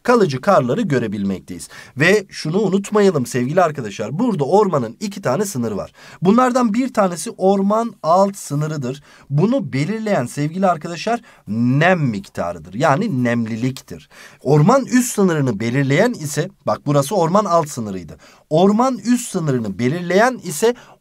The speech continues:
oradaki sıcaklıktır. Yani sıcaklık kalıcı karı etkiler ve bu da ormanın üst sınırını belirler, tamam mı? Şunu unutmayalım.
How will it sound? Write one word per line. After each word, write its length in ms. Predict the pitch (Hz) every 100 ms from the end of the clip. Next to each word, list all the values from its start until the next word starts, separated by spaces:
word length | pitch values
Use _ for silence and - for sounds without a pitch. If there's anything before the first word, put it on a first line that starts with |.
| -
oradaki 520 | 180 220 196 196 220
sıcaklıktır. 840 | - 127 113 113 - 117 - 85 - - -
Yani 260 | 165 202 175
sıcaklık 600 | 190 175 226 220 262 -
kalıcı 400 | 185 202 196 208
karı 240 | 160 175
etkiler 500 | 247 - 226 226 226 _ _ 143
ve 140 | 175
bu 100 | 240
da 60 | 247
ormanın 600 | 180 185 185 220 247 -
üst 220 | 202 196
sınırını 400 | 160 151 143 147
belirler, 400 | 107 101 92 90
tamam 320 | - 220 294
mı? 120 | 127 95 - -
Şunu 240 | - 247
unutmayalım. 720 | 190 156 - 104 98 113 233